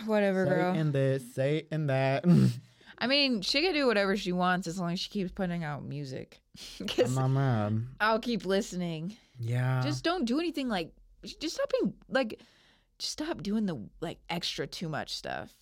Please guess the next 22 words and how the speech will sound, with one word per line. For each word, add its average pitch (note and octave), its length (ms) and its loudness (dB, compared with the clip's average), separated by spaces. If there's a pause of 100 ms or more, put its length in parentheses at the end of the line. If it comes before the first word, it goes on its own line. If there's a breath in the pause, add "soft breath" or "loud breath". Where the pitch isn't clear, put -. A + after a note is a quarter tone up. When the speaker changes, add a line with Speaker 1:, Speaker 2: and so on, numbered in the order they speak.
(340 loud breath)
Speaker 2:
You G3 180 6
can E4 160 0
be D4+ 80 0
Speaker 1:
You D4+ 60 -2
can C4+ 80 4
be - 60 4
a - 20 2
Speaker 2:
obnoxious C#3+ 280 2
Speaker 1:
troll, C4 240 6
Speaker 2:
on D#3 100 2
Speaker 1:
but D3+ 120 2
you A#3+ 120 2
Speaker 2:
Twitter D#3 280 4
without B2+ 460 2
posting C3 420 -2
a A2+ 80 -2
neo-Nazi A2+ 720 -2
on F#2 60 -8
Speaker 1:
See, B3 100 -2
Speaker 2:
your A3 100 0
Speaker 1:
on G3 200 -2
Speaker 2:
shirt. D3 280 -8